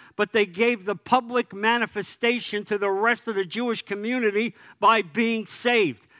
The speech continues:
How easy do you think that was for a Jew in the first century living in Jerusalem? You think that was easy?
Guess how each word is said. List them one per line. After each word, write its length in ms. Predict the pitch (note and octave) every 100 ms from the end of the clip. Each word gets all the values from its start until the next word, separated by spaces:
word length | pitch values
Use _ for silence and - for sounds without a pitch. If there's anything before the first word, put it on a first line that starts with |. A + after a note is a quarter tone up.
| _
How 300 | B3 D4 D#4+
easy 600 | C#4+ C#4 C#4+ A#3+ F3+ A#3
do 80 | G3+
you 160 | G#3 F#3+
think 380 | - B3 A#3+ -
that 260 | G#3 F#3+
was 480 | F#3+ F#3+ F3 E3+ D3+
for 300 | - F3+ E3
a 60 | D3+
Jew 600 | A#2+ D#3+ A3 E3 D#3+ - _ - -
in 180 | F3+
the 100 | F3
first 580 | D3+ - F#3+ F#3 - -
century 540 | - G3+ F#3+ - D#3 D3+
living 340 | D#3 D#3+ E3
in 100 | D3
Jerusalem? 600 | C3+ D3+ D3 A#2+ G#2 F2+ _ _ _ _ _ -
You 80 |
think 200 | E3 B3+
that 160 | B3+ B3+
was 180 | C#4 B3+
easy? 480 | C4+ C4 D#4+ B3